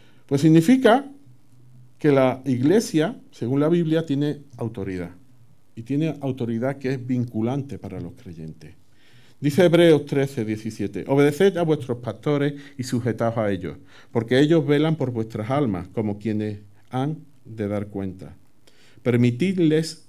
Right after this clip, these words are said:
que lo hagan con alegría y no quejándose, porque eso no sería provechoso para vosotros".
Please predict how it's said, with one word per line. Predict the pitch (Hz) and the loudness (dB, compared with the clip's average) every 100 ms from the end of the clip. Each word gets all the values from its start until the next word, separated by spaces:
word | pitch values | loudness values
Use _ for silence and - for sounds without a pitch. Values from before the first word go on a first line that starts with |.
| - | -8
que | 117 | -2
lo | 110 | 0
hagan | 123 139 | 0 0
con | 139 123 120 | -2 -2 -2
alegría | 110 101 120 131 131 - | -2 -2 0 2 0 -4
y | - | -6
no | 113 113 | -6 -4
quejándose, | 113 - 120 104 - - 76 - - - - - | -6 -6 -4 -4 -8 -14 -18 -20 -20 -20 -20 -8
porque | 113 110 110 104 - - - | -6 -4 -4 -6 -6 -18 -4
eso | 151 147 123 120 117 | -4 -2 -4 -6 -4
no | 123 | -6
sería | 123 117 120 123 | -4 -4 -4 -4
provechoso | 120 110 98 98 135 139 - 90 - - - - | -4 -4 -4 -8 -10 -10 -14 -18 -20 -20 -20 -20
para | - 104 98 | -12 -8 -8
vosotros". | 90 - 92 67 - - | -10 -10 -12 -14 -20 -20